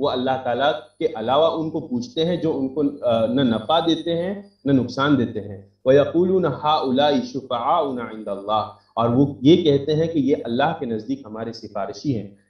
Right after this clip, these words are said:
तो, अ, यानी हमारे अल्लाह के नजदीक ये हमारी सिफारिश करेंगे। तो ये मुशरिकीन मक्का माबूदान बातिल, बुतों को या बुजुर्गों को पुकारते थे और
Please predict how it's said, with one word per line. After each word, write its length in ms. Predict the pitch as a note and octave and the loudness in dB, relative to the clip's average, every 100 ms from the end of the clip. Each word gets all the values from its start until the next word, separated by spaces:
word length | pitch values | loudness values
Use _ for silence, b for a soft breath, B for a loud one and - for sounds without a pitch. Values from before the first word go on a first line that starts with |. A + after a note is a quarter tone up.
| b b _ - | b b _ 2
तो, 220 | F3 F#3 F#3 - - | 6 6 4 -2 -10
अ, 40 | D3 - | -6 2
यानी 380 | C#3 D3+ F3+ - | 4 4 4 -2
हमारे 460 | A#2 B2+ D3 F#3+ | -2 2 4 2
अल्लाह 340 | G3 C3+ E3 F#3 F3+ - | 2 2 4 2 -4 -14
के 380 | - G3 G3+ D#3+ | -4 4 4 4
नजदीक 420 | C#3 C3+ G#3 G3+ | 2 2 -2 -2
ये 60 | |
हमारी 320 | F#3 D3 C#3+ C#3 | -2 0 -2 -4
सिफारिश 480 | C3 B2 A#2 A#2 | -8 -6 -4 -6
करेंगे। 420 | - G#2 F#2 F2+ F#2 _ _ _ _ | -10 -12 -12 -16 -20 _ _ _ _
तो 360 | F3+ G3+ G3+ G3+ - | 6 6 4 -2 -6
ये 400 | D3+ G3 G#3 - F3 | 4 6 6 4 -2
मुशरिकीन 560 | C#3+ C#3+ G3+ G#3 G#3+ | -2 0 -2 2 2
मक्का 580 | D#3+ D3 D3 G3 G3+ G3+ _ _ B2+ | 2 0 2 2 2 -2 _ _ -2
माबूदान 580 | C3+ D3+ E3 F#3 F#3 | 0 2 2 2 0
बातिल, 440 | C#3 C3 C3 C3 G#2+ | 0 -2 -2 -8 -6
बुतों 320 | C#3+ D#3+ F#3+ | -4 4 4
को 480 | F#3 D#3 D#3 D3+ D3+ _ C3 | 4 2 0 -2 -6 _ -4
या 280 | D#3 E3 D#3 | 0 0 -2
बुजुर्गों 480 | C3+ C3 E3 F#3 G3 | -8 -6 -4 2 2
को 160 | F3+ F3+ | 2 -2
पुकारते 580 | F3 C#3+ D3+ D3+ D#3 F#3 | -4 -4 0 0 2 -2
थे 260 | F3 A#2+ G#2 _ _ _ _ | -2 -8 -10 _ _ _ _
और 460 | - F3 G#3 - - | 2 2 2 -6 -18